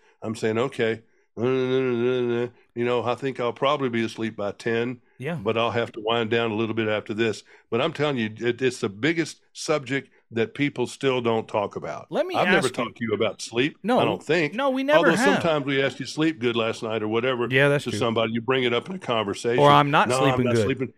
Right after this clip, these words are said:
Speaker 2: Yeah.
Speaker 1: I ain't sleeping worth a damn these days," or, "The dogs were barking," or, "I had to do this," or, "I had to pee in the middle of the night," or,
Speaker 2: Right,
Speaker 1: I,
Speaker 2: right, right.
Speaker 1: or somebody was snoring, or,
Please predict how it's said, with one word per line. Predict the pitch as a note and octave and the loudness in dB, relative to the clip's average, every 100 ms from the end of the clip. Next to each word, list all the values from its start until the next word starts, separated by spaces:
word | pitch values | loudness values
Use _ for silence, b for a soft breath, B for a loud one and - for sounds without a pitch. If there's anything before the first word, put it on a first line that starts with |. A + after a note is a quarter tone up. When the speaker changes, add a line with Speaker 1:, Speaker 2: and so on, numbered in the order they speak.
| _ | _
Speaker 2:
Yeah. | B2 D3+ | 4 6
Speaker 1:
I | C#3 | 4
ain't | C3+ | 0
sleeping | - C3+ B2 | -2 -2 -2
worth | B2+ | -2
a | B2 | 0
damn | B2+ A#2+ A2+ | 2 2 2
these | A2+ F#2+ | 0 0
days," | A2+ A2 G#2+ | 0 0 -2
or, | A2+ | -4
"The | G#2+ | -4
dogs | A#2 B2 C3+ A2+ | 0 0 0 -2
were | A#2+ | -2
barking," | A2 A2 A2 G2+ b b b | 0 0 -2 -6 b b b
or, | - A2+ | -4 0
"I | B2 | 0
had | B2+ | -2
to | |
do | A#2 B2+ | 0 0
this," | B2 A#2+ G#2+ - | 2 2 0 -4
or, | G#2+ | -4
"I | |
had | C3 | -4
to | C3 | -4
pee | - C#3 | -2 0
in | C3+ | 0
the | |
middle | C3 B2+ | 0 0
of | |
the | B2 A#2+ | 0 2
night," | A2+ G#2+ | 2 0
or, | G2 | 2
Speaker 2:
Right, | A2+ A2+ | 2 2
Speaker 1:
I, | |
Speaker 2:
right, | A#2 A2 | -2 -2
right. | A#2 | -2
Speaker 1:
or | A#2 | -2
somebody | - C#3+ C#3 C#3 | -2 -2 0 0
was | B2+ - | -2 -2
snoring, | C3+ C3 A#2+ A2+ G#2+ | 0 2 2 0 -2
or, | G2+ G2+ | -2 -4